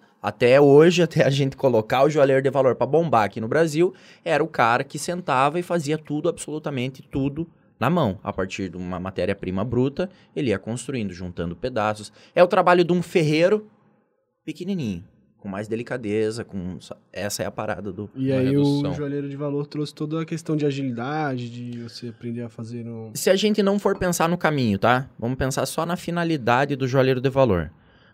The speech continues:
Speaker 1: Qual que é a diferença dos dois? O ourives, a pessoa que trabalha com joias,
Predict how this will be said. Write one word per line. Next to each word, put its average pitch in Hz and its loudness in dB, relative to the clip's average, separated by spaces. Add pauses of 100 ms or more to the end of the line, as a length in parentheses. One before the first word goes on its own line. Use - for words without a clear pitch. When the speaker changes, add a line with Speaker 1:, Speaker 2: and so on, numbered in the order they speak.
Speaker 1:
Qual 185 6
que 202 -2
é 185 4
a 175 0
diferença 156 -2
dos 131 -10
dois? 87 -2 (760)
O 202 0
ourives, 123 2
a 104 -6
pessoa 120 -4
que - -16
trabalha 104 0
com 90 -6
joias, 90 -2